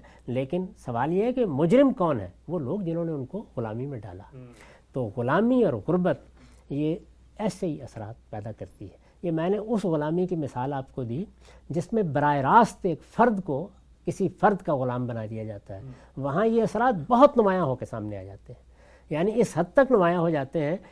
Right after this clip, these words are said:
Speaker 1: کہ اللہ اپنی کتاب نازل کرتا ہے اور یہ کہتا ہے کہ نہیں، لونڈیوں اور غلاموں کو یہ سزا نہیں دی جا سکتی، اس لیے کہ ان کی تربیت نہیں ہوئی، ان کو مواقع نہیں ملے، وہ خاندانی حفاظت میں نہیں رہے،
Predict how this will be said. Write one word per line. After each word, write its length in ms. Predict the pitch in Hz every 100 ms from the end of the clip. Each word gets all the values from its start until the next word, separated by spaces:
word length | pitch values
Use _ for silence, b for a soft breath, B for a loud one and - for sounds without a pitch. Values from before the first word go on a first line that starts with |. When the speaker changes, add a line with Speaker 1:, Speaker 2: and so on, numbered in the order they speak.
| B
Speaker 1:
کہ 60 | 165
اللہ 220 | 156 196
اپنی 280 | 208 202 196
کتاب 300 | 156 143 202
نازل 280 | 208 208 226
کرتا 400 | 220 196 220 233
ہے 60 | 247 B B
اور 120 | 160
یہ 120 | 165
کہتا 300 | 160 170 170
ہے 100 | 196
کہ 100 | 185
نہیں، 220 | 160 156 120 b b b -
لونڈیوں 420 | 135 175 196 208
اور 80 | 185
غلاموں 400 | 139 147 180 185
کو 100 | 185
یہ 120 | 170
سزا 260 | - 160
نہیں 120 | 143 110
دی 120 | 107
جا 120 | 107 -
سکتی، 460 | - _ _ -
اس 120 | 165
لیے 180 | 185 202
کہ 80 | 202
ان 180 | 185 190
کی 180 | 214 233
تربیت 520 | - 196 226 208 -
نہیں 100 | 104
ہوئی، 180 | 104 110 -
ان 120 | 208
کو 120 | 226
مواقع 340 | 196 196 190
نہیں 180 | 226 180
ملے، 220 | 107 92 - b b b b
وہ 160 | 185
خاندانی 580 | - 156 160 175 226 233
حفاظت 420 | 165 160 208 208
میں 80 | 202
نہیں 160 | 151 110
رہے، 220 | 98